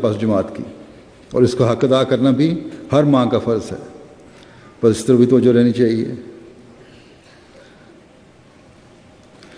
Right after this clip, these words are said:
ان کی دینی تعلیم و تربیت کی طرف توجہ نہیں دے رہی تو یہ بھی اولاد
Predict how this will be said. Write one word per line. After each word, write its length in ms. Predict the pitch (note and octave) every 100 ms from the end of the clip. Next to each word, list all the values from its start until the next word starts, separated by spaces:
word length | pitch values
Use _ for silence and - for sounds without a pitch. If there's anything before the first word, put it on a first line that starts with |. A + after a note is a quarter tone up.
| - - - - - - - - - - - - - -
ان 200 | C3 B2+
کی 340 | B2 A#2 G#2+ - - - A#2+ A2+
دینی 300 | C3+ D3 D3
تعلیم 280 | C3+ C3+
و 60 | C3+
تربیت 320 | C3+ B2+ C3+
کی 60 | C3+
طرف 220 | C3+ B2
توجہ 240 | C3+ C3
نہیں 120 | C3+ C3+
دے 160 | B2
رہی 200 | B2 C3 - - - - - - - -
تو 80 | G#2+
یہ 140 | B2
بھی 100 | C3
اولاد 240 | B2+ A#2+